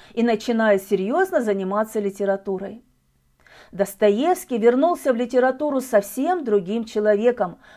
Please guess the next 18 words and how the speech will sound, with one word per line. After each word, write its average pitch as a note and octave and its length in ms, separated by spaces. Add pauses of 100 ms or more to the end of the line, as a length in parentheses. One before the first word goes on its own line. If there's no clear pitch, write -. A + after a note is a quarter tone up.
отказавшись G3+ 920
от G3 180
возможности A3+ 960
улучшения D4 880 (160)
социального G#3+ 720
строя C4 480
путем F#3+ 420
борьбы. F3 460 (1500)
Через A#3 320
несколько A3+ 480
лет D4+ 320 (300)
от G3+ 160
туберкулеза B3+ 640
скончалась A3+ 560
жена. F#3 500 (800)
Спустя C4+ 500
немного D4 400
времени D#4 540